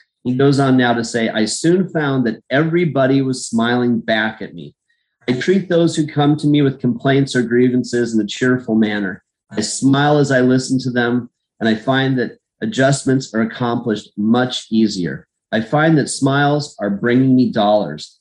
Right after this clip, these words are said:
many dollars every day." So for our professional cleaners out there, to the side, take note of that. If nothing else, that smile is going to improve your customer relations and bring you more dollars in repeat business and referrals.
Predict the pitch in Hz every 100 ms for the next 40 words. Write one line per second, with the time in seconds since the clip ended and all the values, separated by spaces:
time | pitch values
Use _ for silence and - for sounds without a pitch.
0 | - 107 127 131 120 107 95 85 85 -
1 | - 110 101 101 95 92 82 73 - _
2 | _ _ _ - 120 120 127 117 127 117
3 | 147 160 151 120 - 117 107 101 104 98
4 | 95 92 90 110 - _ 98 98 101 95
5 | - - _ - 147 127 127 117 107 90
6 | 82 69 - _ _ _ 143 - 123 156
7 | 151 143 127 107 101 - - _ _ -
8 | 107 - - 117 117 110 98 107 104 -
9 | 123 127 120 - 98 87 - - 104 98
10 | 123 123 110 104 104 98 - 101 98 98
11 | 98 - 87 87 - 90 92 90 98 95
12 | 95 92 85 90 92 85 87 - 92 92
13 | 98 - 95 80 101 95 98 87 - 95
14 | 95 87 - 95 85 73 -